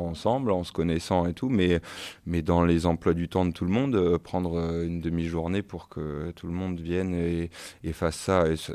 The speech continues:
on l'aurait, on l'aurait jamais fait. Donc, euh,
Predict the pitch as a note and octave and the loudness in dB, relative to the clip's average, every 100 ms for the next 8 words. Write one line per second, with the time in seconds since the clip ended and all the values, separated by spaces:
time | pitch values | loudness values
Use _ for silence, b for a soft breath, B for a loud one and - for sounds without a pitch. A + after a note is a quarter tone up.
0 | - - E2 D#2 D#2+ - D#2+ D#2+ D#2+ D#2 | -8 -4 -2 0 -2 -4 -2 0 2 2
1 | F2+ G#2 A2+ A#2+ B B B B _ E2+ | 0 0 -2 -4 B B B B _ -4
2 | F2 - E2+ E2 D#2 D#2 | -4 -2 2 4 4 2